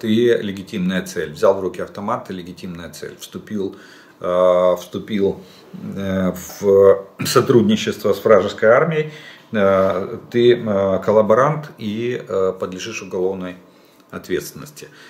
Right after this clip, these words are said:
То есть, э, мы с этим и для того, чтобы на-, чтобы, э, я понимаю, что есть желающие, есть, э, допустим, может быть, даже необходимость, э, и-, иногда возникать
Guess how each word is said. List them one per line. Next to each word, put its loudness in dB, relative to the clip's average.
То 0
есть, 2
э, 6
мы 6
с -2
этим -2
и -2
для 6
того, 4
чтобы 2
на-, 6
чтобы, 2
э, 4
я 6
понимаю, 4
что -10
есть -8
желающие, -2
есть, -8
э, 0
допустим, -10
может 0
быть, -8
даже -2
необходимость, -10
э, -4
и-, -10
иногда 4
возникать 0